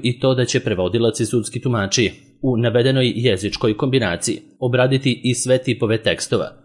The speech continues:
a potpuno sve jedno i kojom tematikom se bave i koliko su dugi, odnosno kompleksni.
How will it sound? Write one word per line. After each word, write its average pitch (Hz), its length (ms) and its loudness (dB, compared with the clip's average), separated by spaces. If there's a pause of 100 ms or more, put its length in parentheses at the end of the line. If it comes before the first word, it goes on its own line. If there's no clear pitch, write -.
a 107 200 0
potpuno 113 400 0
sve 127 340 0
jedno 101 440 0
i 123 120 -4
kojom 123 360 0
tematikom 104 600 -2
se - 200 -4
bave 113 380 0
i 135 120 0
koliko 120 340 2
su 143 140 -2
dugi, 110 640 -2
odnosno 123 440 2
kompleksni. 127 560 -2